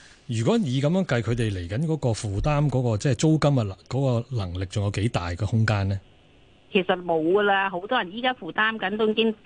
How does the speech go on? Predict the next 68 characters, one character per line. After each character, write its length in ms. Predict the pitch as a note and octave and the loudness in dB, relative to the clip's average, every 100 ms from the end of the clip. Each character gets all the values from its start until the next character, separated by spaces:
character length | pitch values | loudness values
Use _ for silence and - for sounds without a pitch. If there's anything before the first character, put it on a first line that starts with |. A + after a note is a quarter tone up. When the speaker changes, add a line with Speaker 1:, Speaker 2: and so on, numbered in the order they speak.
| - | -6
Speaker 2:
之 80 | A#3+ | -6
前 300 | - D3 C#3+ | -2 -2 -2
住， 120 | D#3+ | 0
咁 340 | C#3+ C#3 - | 0 2 2
我 120 | B3+ G#3 | 2 2
哋 160 | E3+ | 0
亦 20 | D3 | 0
都 160 | A#3 | 0
最 180 | B3 F#3+ | 0 -2
近， 480 | F3+ E3 E3 E3 D#3 | 0 0 2 2 2
我 100 | - | 2
哋 80 | G3+ | 2
有 140 | G3 G#3+ | 2 0
好， 80 | |
有 200 | G#3+ - A#3 | -2 -4 -4
啲 240 | C#4 - | -2 0
居 80 | C#4+ | 0
民 180 | C4+ D#3+ | 0 -2
最 120 | F#3+ | -2
後 100 | F#3+ | 0
頂 180 | D#3 D#3+ A#3 | -2 -2 0
唔 100 | F#3+ | 0
順 260 | - D#3 D3+ | 0 0 0
嗰 140 | F3 | 0
個 180 | G#3+ G3 | -2 -2
加 220 | G#3+ G#3+ A3 | 0 -2 -2
租 220 | A3 G#3+ | 0 2
咧， 200 | G#3+ G#3+ - - - - | 2 0 -6 -20 -20 -4
佢 100 | G#3+ | -2
就 120 | G#3+ E3+ | 0 0
唯 120 | D#3 | 2
有 100 | F3 | 0
合 160 | G#3+ F#3+ - | 0 -4 -4
併 220 | A#3 G3 | -4 -2
咯， 160 | G#3+ B3+ - - _ _ - | 0 -2 -4 -20 _ _ -6
合 80 | - | -4
併 80 | G#3+ | -2
去 300 | G#3 A3 G#3 | 0 0 0
親 140 | C4 B3+ | -2 -2
戚 80 | |
朋 240 | C4+ - D3 | -2 -2 0
友 180 | D3+ G#3+ | 0 2
度， 300 | G3+ F3 F3 | 0 0 0
大 160 | E3 | -2
家 140 | E3+ A#3 | 0 -2
分 260 | B3 A#3+ | -2 -2
擔 240 | B3 A3+ A#3 | 0 0 -2
啲 140 | A#3+ | -4
租， 360 | - A#3 A3+ A#3 - - - | -2 0 0 -2 -8 -20 -8
噉 180 | - A#3 | 0 2
啊 60 | A3+ | 2
令 200 | E3+ E3 | 0 0
到 140 | F3 | 0
自 120 | F#3 - | -2 -4
己 100 | D#3+ | 0
即 300 | D3+ D#3 G3+ | 2 2 2
係 200 | A#3 G3 | 0 0
嗰 120 | F#3+ | -2
個 140 | G3 | -2
租 160 | F#3 A3+ | 0 -2
金 320 | A3+ G#3+ A3 | 0 -2 -2
嗰 120 | G#3 F#3 | -2 0
個 120 | F#3+ E3+ E3+ | 0 -2 -4
負 140 | - D#3+ | -8 -2
擔 420 | G3 G3 G3+ G3+ - | 0 0 -2 -6 -6
減 400 | - - G#3 D#3 | -6 -6 -2 2
少 80 | |
咯。 140 | E3+ | 2